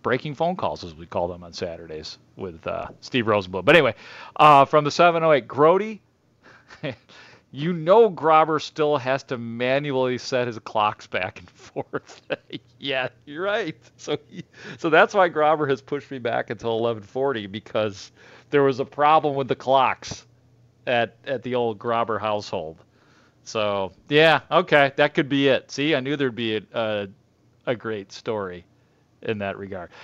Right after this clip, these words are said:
Um, some of the other text messages, because I'll talk about how I blame Rick Hahn and upper management more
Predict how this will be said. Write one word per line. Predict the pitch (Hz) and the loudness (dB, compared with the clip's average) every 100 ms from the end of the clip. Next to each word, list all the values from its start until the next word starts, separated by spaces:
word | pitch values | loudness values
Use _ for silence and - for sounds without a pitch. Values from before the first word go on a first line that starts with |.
| - - | -10 2
Um, | 160 | 2
some | 143 254 | 6 4
of | |
the | 285 | 6
other | 214 | 2
text | 196 147 - | 4 0 2
messages, | 123 110 104 110 | -2 -2 -10 -8
because | 131 139 | -4 4
I'll | 143 135 | 4 4
talk | 147 139 | 2 2
about | 135 117 | 0 0
how | 123 | 2
I | 117 120 | 2 0
blame | 117 120 113 104 104 _ _ _ 160 | -2 -2 -4 -6 -16 _ _ _ -12
Rick | 160 151 - | -2 -2 2
Hahn | 143 143 | 4 4
and | 131 | 2
upper | 135 135 | -2 -2
management | 120 127 127 120 101 | -2 0 -2 -4 -4
more | 117 117 113 107 | 0 2 2 0